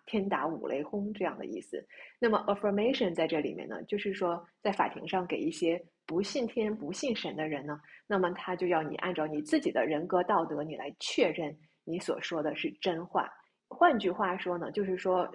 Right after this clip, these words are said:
申请这个搜查令的时候，你要说服法官，并且呢，你还要向法官严肃地、郑重地保证，我要搜查这个人和他的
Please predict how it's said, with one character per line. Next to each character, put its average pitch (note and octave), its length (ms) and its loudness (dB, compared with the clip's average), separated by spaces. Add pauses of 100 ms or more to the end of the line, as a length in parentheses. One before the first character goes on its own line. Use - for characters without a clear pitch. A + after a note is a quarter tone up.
申 C4 240 0
请 D3+ 160 0
这 F3 120 0
个 D3+ 100 0
搜 F#3+ 160 0
查 D#3 180 -6
令 E3+ 160 -6
的 - 80 -10
时 - 140 -10
候， D3 160 -10
你 D3+ 100 -18
要 D3 160 -6
说 - 260 0
服 E3+ 200 -6
法 - 260 -4
官， D#3+ 240 -6 (240)
并 C4 180 0
且 F#3 180 -2
呢， C#3+ 120 -8
你 C#3+ 120 -10
还 D3 120 -8
要 D#3+ 120 -2
向 E3 180 -6
法 - 180 -8
官 D3 240 -6
严 D#3 160 -14
肃 A#3+ 220 -2
地、 - 200 -2 (200)
郑 C4+ 200 2
重 F3+ 140 0
地 D3 80 -2
保 - 260 2
证， F#3+ 240 2 (300)
我 - 160 -2
要 D#3 140 4
搜 F3 200 -2
查 D#3 200 -6
这 E3+ 160 -4
个 C#3 100 -4
人 - 240 -6
和 - 140 -4
他 G#3 100 -4
的 C3+ 140 -4